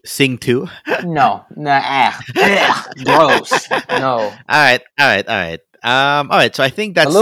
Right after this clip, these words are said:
Speaker 2: Illumination
Speaker 1: time
Speaker 2: needs
Speaker 1: we
Speaker 2: to take a
Speaker 1: Yeah.
Speaker 2: break. They need to take a break and actually think about stories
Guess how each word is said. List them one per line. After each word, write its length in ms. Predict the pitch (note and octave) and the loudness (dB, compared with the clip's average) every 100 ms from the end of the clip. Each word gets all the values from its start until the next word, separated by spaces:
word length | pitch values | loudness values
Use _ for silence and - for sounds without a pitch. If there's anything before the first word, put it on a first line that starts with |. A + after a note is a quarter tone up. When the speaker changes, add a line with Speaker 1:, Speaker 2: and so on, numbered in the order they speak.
| A3+ | 4
Speaker 2:
Illumination 340 | F#3+ G3 G3+ | 4 2 2
Speaker 1:
time 80 | E3+ | -2
Speaker 2:
needs 80 | D#3+ | -2
Speaker 1:
we 40 | |
Speaker 2:
to 60 | C3+ | -2
take 220 | E3+ D#3 | -2 -2
a 60 | B2 | -2
Speaker 1:
Yeah. 60 | |
Speaker 2:
break. 300 | A2+ C#3+ A#2 | 0 0 0
They 140 | A#2+ E3+ | -2 -4
need 180 | G3+ | -4
to 80 | F3 | -4
take 220 | D#3+ F3 | -2 -2
a 60 | C3 | -2
break 300 | A#2+ D3 D3+ | -2 0 0
and 120 | B2 | -2
actually 400 | C3 C#3 C#3+ B2 | -4 -4 -8 -10
think 260 | - D3 C#3 | -8 -6 -4
about 320 | A2+ A#2 A2 | 0 0 0
stories 680 | - B2+ A#2+ A2 G2+ F#2+ | -6 -4 -2 -4 -8 -14